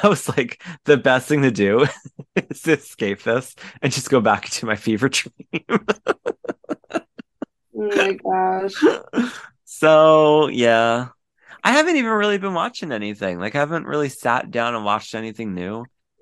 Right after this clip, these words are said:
Speaker 1: Um, there is a new Kevin Williamson movie coming out on Friday on Peacock called Sick. So I'm excited to watch that. So yeah, I'm excited for that. And honestly, I can't really think at the moment.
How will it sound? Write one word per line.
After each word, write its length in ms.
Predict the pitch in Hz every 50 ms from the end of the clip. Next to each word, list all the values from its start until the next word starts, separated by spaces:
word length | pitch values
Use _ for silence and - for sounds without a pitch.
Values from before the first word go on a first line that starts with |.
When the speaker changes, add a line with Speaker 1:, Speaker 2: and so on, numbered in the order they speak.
| _ -
Speaker 1:
Um, 440 | 113 110 110 110 107 101 104 101 - -
there 200 | - 135 135 -
is 280 | - 156 196 254 254 277
a 80 | 254
new 160 | 226 214 190
Kevin 340 | - - 180 165 151 143 123
Williamson 480 | 120 131 165 214 240 240 - - 135 120
movie 220 | 113 107 107 107
coming 300 | 104 117 107 107 104 98
out 260 | 98 95 95 98 - -
on 160 | 101 104 101
Friday 720 | - _ - 131 151 180 185 139 101 92 90 90 92 98 - -
on 440 | - - 104 104 98 95 95 92 78
Peacock 500 | - - - 120 - - 92 92 - -
called 300 | - - 98 92 - -
Sick. 720 | - - - - - 139 113 90 110 - - - - _ _ _ _ _ _ _ _
So 120 | - 120
I'm 100 | 113 107
excited 340 | 107 101 - 120 127 131 104
to 60 | 107
watch 260 | 101 98 95 - - -
that. 380 | 104 95 85 82 85 - - _ _ _ _ _ _ _ _ _ _ _ _ _ _ _ _ -
So 100 | - 160
yeah, 160 | 127 92 98
I'm 100 | 104 104
excited 320 | 104 - 117 110 117 127
for 120 | - 139 110
that. 240 | 95 95 98 - - _ _ _ _ _ _ _ _
And 760 | - 135 139 139 143 143 143 143 143 143 147 147 143 135 - - - - _ _ _ -
honestly, 400 | 165 202 269 302 - - 190 180
I 80 | 180
can't 180 | 175 - 202 208
really 160 | 202 196 190
think 240 | 180 - 196 202 190
at 100 | 135 104
the 60 | 117
moment. 380 | 98 92 90 90 92 92 95